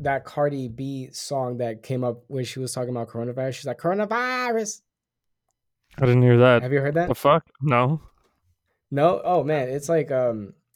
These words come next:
Speaker 1: it's a very popular saying <laughs> by Cardi B now because they made it into, like, a meme and then they made it into a song now.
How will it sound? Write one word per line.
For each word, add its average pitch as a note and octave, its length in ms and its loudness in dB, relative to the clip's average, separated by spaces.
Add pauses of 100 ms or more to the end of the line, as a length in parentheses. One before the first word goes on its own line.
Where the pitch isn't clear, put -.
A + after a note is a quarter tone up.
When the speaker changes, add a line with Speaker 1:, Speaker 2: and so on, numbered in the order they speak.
Speaker 1:
it's C3 120 -10
a C#3+ 60 -2
very D3 260 2
popular C3+ 720 -4 (580)
saying D3 520 0
<laughs> C#3 40 -8
by C#3+ 400 0 (520)
Cardi D3 300 0
B C#3+ 180 -4
now C3+ 280 -2
because C3 260 -6
they C3 80 -2
made B2+ 200 -2
it C3+ 40 -2
into, C3+ 180 -6
like, A#2+ 140 -2
a A2 60 -4
meme C3 340 -4
and B2 100 -4
then A2+ 120 -4
they A2+ 80 -4
made A#2 160 -2
it A#2 80 -6
into A#2+ 240 -8
a G2+ 60 -8
song A2 440 -6
now. F3+ 300 -6